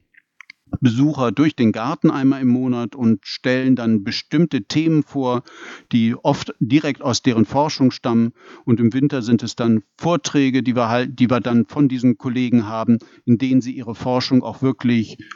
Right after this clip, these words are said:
allgemeinverständlich darlegen, um mal für die Wissenschaftler auch hier die Chance zu geben, aus dem Elfenbeinturm rauszukommen und der Bevölkerung mal zu vermitteln,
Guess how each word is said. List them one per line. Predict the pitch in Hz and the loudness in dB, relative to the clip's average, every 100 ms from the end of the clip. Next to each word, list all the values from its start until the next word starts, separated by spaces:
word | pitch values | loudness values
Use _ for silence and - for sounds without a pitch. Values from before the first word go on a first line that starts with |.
| - | -6
allgemeinverständlich | 123 120 120 131 175 160 139 - 131 131 - 120 - | -4 0 0 2 -2 -4 -10 -4 0 0 -2 -10 -6
darlegen, | - 113 143 139 127 127 123 _ - _ - | -2 0 2 0 0 0 -2 _ -20 _ -2
um | 151 151 147 | 0 2 0
mal | 143 143 143 147 | -2 -4 -6 -4
für | 156 | 0
die | 143 | 0
Wissenschaftler | 156 196 170 147 123 139 120 | 0 0 0 0 -2 -2 -2
auch | 117 | -4
hier | 156 139 | 0 0
die | 110 | 0
Chance | - 156 160 - | 0 0 0 -4
zu | 139 | -4
geben, | 120 123 127 | 0 2 0
aus | 123 120 - | 0 -2 0
dem | 127 | 0
Elfenbeinturm | 175 151 131 120 113 127 117 | 0 0 0 2 0 2 0
rauszukommen | 135 165 - - 98 104 98 98 | 0 -6 -6 -6 -4 -2 0 0
und | 101 107 | 0 0
der | 117 107 139 143 - - | 0 -4 -6 -12 -20 -2
Bevölkerung | 131 147 180 160 143 127 | 0 2 0 0 0 0
mal | 123 123 | 0 -4
zu | - | -6
vermitteln, | 110 110 113 - 123 113 | -6 0 0 0 0 0